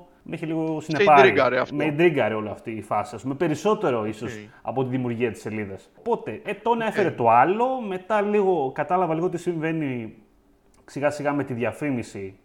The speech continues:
Speaker 1: ε, μέσα στο ίντερνετ και κυρίως με τα Google Ads αρχικά. Πιο πολύ τότε για αυτά μιλάγαμε, μετά το seo δηλαδή, πα-, κάπως έτσι πάει, πέφτει στα ναρκωτικά σιγά σιγά.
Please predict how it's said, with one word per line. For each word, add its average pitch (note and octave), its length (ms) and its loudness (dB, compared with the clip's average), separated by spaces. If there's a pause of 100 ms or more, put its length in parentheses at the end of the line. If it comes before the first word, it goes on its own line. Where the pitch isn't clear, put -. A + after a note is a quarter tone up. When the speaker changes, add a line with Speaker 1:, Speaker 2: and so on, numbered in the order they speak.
(540)
Speaker 1:
ε, G2+ 280 -6
μέσα A2 220 -12
στο G2+ 300 -10
ίντερνετ E3+ 360 -8
και C#3 100 -12
κυρίως B2+ 280 -8
με C3 80 -8
τα G#2+ 160 -6
Google A#2+ 220 -4
Ads G#2+ 180 -4
αρχικά. C3 580 -14 (360)
Πιο B2+ 120 -8
πολύ G#2+ 400 -10
τότε G#2+ 160 -14
για G2+ 120 -10
αυτά G2+ 200 -8
μιλάγαμε, C#3+ 720 -8
μετά A#2 220 -6
το G#2 180 -10
seo A2+ 120 -4
δηλαδή, G#2 260 -6 (200)
πα-, - 80 -8
κάπως B2 320 -4
έτσι A#2+ 160 -8
πάει, G2+ 200 -8 (380)
πέφτει C3 180 -2
στα C#3 80 -6
ναρκωτικά B2 500 -4
σιγά G#2+ 220 -12
σιγά. C3+ 340 -14